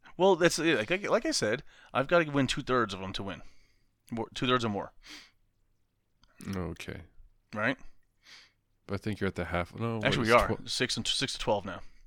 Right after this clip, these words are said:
Speaker 2: I had seven last week.
Speaker 1: No.
Speaker 2: I think last
Speaker 1: That's
Speaker 2: week gave
Speaker 1: eighteen.
Speaker 2: me s-
Speaker 1: And we're on, uh, episode nineteen, right? And we did an episode, missed one.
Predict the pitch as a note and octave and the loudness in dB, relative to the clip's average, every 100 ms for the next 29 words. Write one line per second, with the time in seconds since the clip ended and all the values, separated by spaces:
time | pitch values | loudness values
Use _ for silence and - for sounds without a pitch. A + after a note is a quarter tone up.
0 | _ _ _ _ _ - D3+ C#3 - C#3+ | _ _ _ _ _ -6 -4 -2 0 0
1 | D3+ F#2 F2 F2 - G2 F2+ - - _ | 0 0 0 -2 -4 -6 -6 -8 -18 _
2 | - G3+ B3 B3+ B3+ - - _ _ _ | -14 -6 -2 0 -2 -6 -18 _ _ _
3 | _ _ _ _ _ _ _ _ _ _ | _ _ _ _ _ _ _ _ _ _
4 | _ _ _ _ _ _ _ _ G#2 C3+ | _ _ _ _ _ _ _ _ -10 -6
5 | A#2 G#2 E3 G#2 G#2 F#2+ F2+ E2+ - - | 0 0 2 0 0 -2 -2 -4 -10 -14
6 | _ _ _ - - - _ _ _ - | _ _ _ -12 -12 -12 _ _ _ -10
7 | A2 A2+ A#2 A2+ A2+ A2 A2 G#2+ A2+ A#2+ | -2 2 4 4 2 2 0 -2 -2 -2
8 | C3+ F#2+ G#2+ D3 G#2+ G#2 G#2 G#2 G2+ - | -4 -4 -2 -2 -4 -6 -6 -6 -6 -6
9 | G2+ - A#2 G#2+ A2+ B2+ | -6 -8 -6 -6 -4 -4